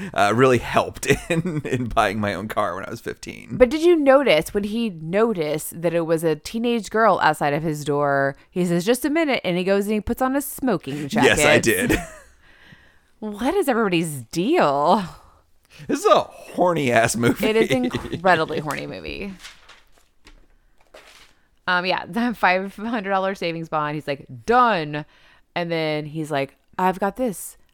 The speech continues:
Speaker 2: I used it in Orgy of the Damned." <laughs> And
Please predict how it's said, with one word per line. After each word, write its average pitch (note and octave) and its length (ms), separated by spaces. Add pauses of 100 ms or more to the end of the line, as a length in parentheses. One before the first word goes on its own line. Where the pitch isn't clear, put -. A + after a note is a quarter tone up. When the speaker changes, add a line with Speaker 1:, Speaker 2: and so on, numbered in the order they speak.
(100)
Speaker 2:
I F3 120
used F3 340
it E3 80
in C#3+ 120
Orgy F3 400
of G#3 100
the A3+ 60
Damned." E3+ 640
<laughs> E3+ 40 (1500)
And G3+ 360